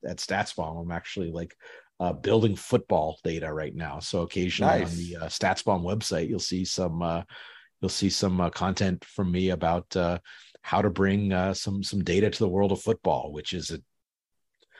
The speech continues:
Speaker 1: whole other thing, expanding my mind in, in, in all kinds of ways.
Speaker 2: Most definitely. Where could we find the Mid-Range Theory?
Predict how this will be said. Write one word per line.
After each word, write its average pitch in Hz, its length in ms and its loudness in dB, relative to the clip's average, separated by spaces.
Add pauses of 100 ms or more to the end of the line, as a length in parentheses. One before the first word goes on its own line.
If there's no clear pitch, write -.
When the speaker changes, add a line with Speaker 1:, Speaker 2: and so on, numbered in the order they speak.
(220)
Speaker 1:
whole 139 340 8
other 113 180 8
thing, 104 300 4
expanding 107 580 2
my 101 120 2
mind 92 400 0
in, 76 200 -10
in, 80 320 -8
in 87 140 -8
all 95 200 0
kinds 92 280 -2
of 85 80 0
ways. 90 460 -4 (680)
Speaker 2:
Most 117 320 4
definitely. 139 280 8
Where 151 160 8
could 175 160 8
we 165 140 8
find 135 580 6
the 110 80 -2
Mid-Range 113 460 0
Theory? 131 360 0